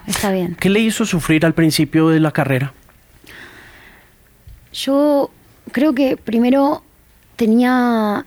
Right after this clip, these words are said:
Speaker 1: yo con este, con todo esto que, que, que te hablo de la fe, yo l-, so-, eh, escribo mucho.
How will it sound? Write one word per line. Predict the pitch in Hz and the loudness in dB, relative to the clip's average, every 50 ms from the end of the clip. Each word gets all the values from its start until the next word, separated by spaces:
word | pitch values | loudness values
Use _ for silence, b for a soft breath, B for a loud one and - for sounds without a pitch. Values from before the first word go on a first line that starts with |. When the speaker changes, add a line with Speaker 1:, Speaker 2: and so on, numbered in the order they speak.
| - | -10
Speaker 1:
yo | - - 240 233 269 311 285 - _ _ _ _ - - | -6 -4 -4 -4 -4 -6 -10 -10 _ _ _ _ -10 -4
con | - 240 233 | -2 0 0
este, | 233 - - 302 285 233 | 0 0 0 -2 0 0
con | - 233 220 226 | 0 0 0 0
todo | 202 220 226 233 | 0 0 0 0
esto | 214 - - 233 208 196 190 185 190 190 180 - | -2 -2 -4 -2 -2 0 -2 -2 -2 -4 -4 -6
que, | - 202 226 226 240 | -6 -6 -6 -6 -6
que, | - 202 202 175 | -6 -6 -6 -6
que | - 196 185 | -6 -6 -6
te | 185 190 | -4 -2
hablo | 180 185 190 185 | -2 0 0 0
de | 180 185 | 0 0
la | 185 175 170 | -2 -2 -4
fe, | - - 202 190 185 185 - - _ _ _ - - | -4 -4 -4 -4 -6 -6 -10 -16 _ _ _ -20 -20
yo | - - 214 208 | -10 -4 -4 -2
l-, | 214 214 277 285 - _ _ - - _ _ _ _ _ - - | -2 -2 -4 -6 -12 _ _ -20 -20 _ _ _ _ _ -18 -14
so-, | - - 226 208 | -8 -6 -4 -2
eh, | 190 190 208 208 - - | -2 0 0 -2 -2 -4
escribo | - - - 262 262 254 | -8 -4 -2 0 2 2
mucho. | 247 240 240 - - - 175 | 2 2 0 -2 -4 -8 -14